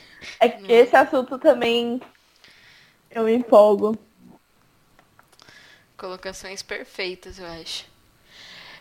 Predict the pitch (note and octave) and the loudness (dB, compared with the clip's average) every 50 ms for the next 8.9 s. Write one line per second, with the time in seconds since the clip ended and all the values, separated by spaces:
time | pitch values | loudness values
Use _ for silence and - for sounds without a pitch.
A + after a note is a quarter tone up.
0 | _ _ - F#3 G#3+ G#3+ G#3+ G#3+ G#3+ G#3+ G#3+ G#3+ G#3+ G#3 G#3 - - _ - F#3 | _ _ -12 -8 -6 -4 -2 -2 -2 -2 -2 -2 -2 -2 -4 -6 -8 _ -12 -4
1 | - - - - - A#3 G#3 G#3 G#3+ G#3+ G#3+ A3 - - - B3+ B3+ A#3 A3 B3+ | -4 -2 -2 -2 -2 0 0 2 0 0 -2 -4 -8 -14 -14 -14 -16 -10 -6 -4
2 | A#3+ A#3+ A#3 G#3 A#3+ C4 C4 B3 G#3 F#3+ E3 D#3+ F3 - G3 F#3+ G3 F#3+ F#3+ F#3+ | -4 -4 -6 -8 -8 -8 -8 -8 -10 -12 -16 -16 -20 -20 -16 -14 -12 -12 -12 -14
3 | - F#3+ F3 F#3 F3 F#3 F#3 _ - - E3+ E3+ E3+ E3 E3 F3 F3+ _ _ F3 | -16 -20 -20 -20 -20 -20 -20 _ -12 -10 -8 -8 -8 -12 -16 -20 -20 _ _ -20
4 | E3+ _ _ - F#3 E3 F3+ F3+ E3 - _ - - - - F#3+ - G3 F#3 - | -20 _ _ -14 -14 -14 -14 -16 -20 -20 _ -20 -20 -20 -20 -18 -16 -18 -16 -12
5 | F#3+ F3+ F#3+ - F#3+ F#3 - G3+ - - G#3+ F3 D#3+ D#3 - - D#3+ E3 E3+ F#3 | -14 -14 -14 -14 -20 -20 -20 -20 -18 -12 -10 -8 -6 -6 -8 -10 -12 -14 -14 -14
6 | F#3+ F#3+ F3+ F3+ _ - G3 F#3+ F#3 G#3 F#3 F#3 - _ G3+ F#3 F#3 F#3 F3 F3 | -14 -14 -14 -18 _ -14 -12 -12 -10 -10 -12 -12 -12 _ -8 -8 -8 -8 -10 -12
7 | F3+ F3+ F3+ F#3 F#3 F#3 F3+ F3 F3 F3 - _ - F3 E3+ F3 F3+ G3 _ - | -14 -16 -18 -20 -20 -20 -20 -20 -20 -20 -18 _ -14 -14 -14 -14 -20 -20 _ -18
8 | F#3+ E3+ E3 E3 E3 F3 G#3 A#3+ B3 A3+ G3 F3+ F#3 F#3 - - F#3+ E3+ | -18 -18 -16 -12 -10 -8 -8 -8 -8 -10 -12 -16 -16 -18 -18 -18 -18 -20